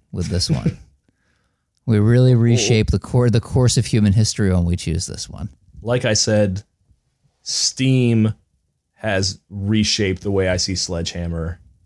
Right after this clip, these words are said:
Speaker 2: I feel like Sledgehammer is not hot girl shit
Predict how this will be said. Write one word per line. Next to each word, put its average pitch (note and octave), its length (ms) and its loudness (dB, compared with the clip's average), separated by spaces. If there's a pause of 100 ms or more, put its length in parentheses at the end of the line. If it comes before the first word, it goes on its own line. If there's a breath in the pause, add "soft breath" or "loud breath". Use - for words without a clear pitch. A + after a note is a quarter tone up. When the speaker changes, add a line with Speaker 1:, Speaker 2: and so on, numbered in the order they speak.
(640)
Speaker 2:
I A2+ 80 -4
feel C3 320 2
like A2 560 0 (560)
Sledgehammer G#2+ 600 0
is F#2+ 160 0
not F#2+ 240 -2
hot G2 260 -6
girl G2 200 -4
shit F2+ 360 -6